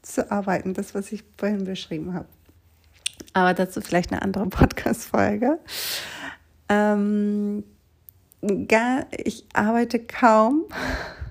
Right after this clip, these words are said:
<laughs> wirklich auf Minimum reduziert. Ich arbeite, wenn es überhaupt hochkommt, <laughs> zwei Stunden am Tag.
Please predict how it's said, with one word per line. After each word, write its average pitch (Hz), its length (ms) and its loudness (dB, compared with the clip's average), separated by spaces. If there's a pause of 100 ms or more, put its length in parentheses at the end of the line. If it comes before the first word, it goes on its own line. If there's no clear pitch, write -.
(240)
<laughs> - 880 -20
wirklich 233 840 -2
auf 226 280 -2
Minimum 233 1080 2
reduziert. 202 920 0
Ich - 260 -8
arbeite, 233 680 -2 (120)
wenn 269 260 2
es 269 180 -2
überhaupt 214 1040 0 (320)
hochkommt, 285 760 0 (140)
<laughs> - 100 -20
zwei - 400 -4
Stunden - 440 -4 (160)
am 202 220 -4
Tag. - 680 -6